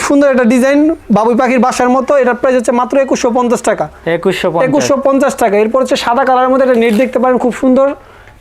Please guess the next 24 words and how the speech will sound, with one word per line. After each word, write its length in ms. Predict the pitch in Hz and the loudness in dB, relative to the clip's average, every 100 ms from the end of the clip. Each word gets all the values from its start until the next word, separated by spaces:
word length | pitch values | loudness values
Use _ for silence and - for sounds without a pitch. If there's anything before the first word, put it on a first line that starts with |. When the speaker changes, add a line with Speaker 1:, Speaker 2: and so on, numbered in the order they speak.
| - | -8
Speaker 1:
যার 140 | 233 226 | -4 -2
প্রাইস 180 | - 262 262 | 0 2 2
হচ্ছে 140 | 269 254 | 2 0
মাত্র 140 | 254 254 | 0 0
ষোলোশো 260 | 269 277 226 202 | 0 0 0 0
টাকা, 160 | 160 - - - - - - 226 | -2 -8 -20 -20 -20 -20 -6 -2
মাত্র 220 | 262 - 294 - | -2 0 0 2
ষোলোশো 280 | 277 269 262 220 | 0 2 0 0
টাকা। 180 | 180 156 - - - | -2 -6 -10 -10 -4
এরপর 180 | 202 247 233 | 0 0 0
সিয়াস 220 | 269 247 - | 0 0 0
কাপড়ের 260 | 254 269 262 | -2 0 0
মধ্যে 140 | 247 247 | 0 0
দেখেন, 160 | 254 262 | 0 -2
খুব 80 | 240 269 | -2 0
সুন্দর 240 | 254 226 180 | 0 0 2
গোল্ডেনের 360 | 202 233 254 233 | 0 2 0 -2
সাথে 180 | 233 269 269 - - - - - - - | 0 0 -2 -8 -20 -20 -20 -20 -14 -4
অফ 60 | 240 | -2
হোয়াইটের 240 | 254 240 240 | 0 2 2
ম্যাচিং, 220 | 220 233 214 | 0 0 0
খুব 120 | 233 226 - | 0 -2 -4
কালারটা 280 | 254 233 240 | -4 -2 0
খুব 100 | 240 | 0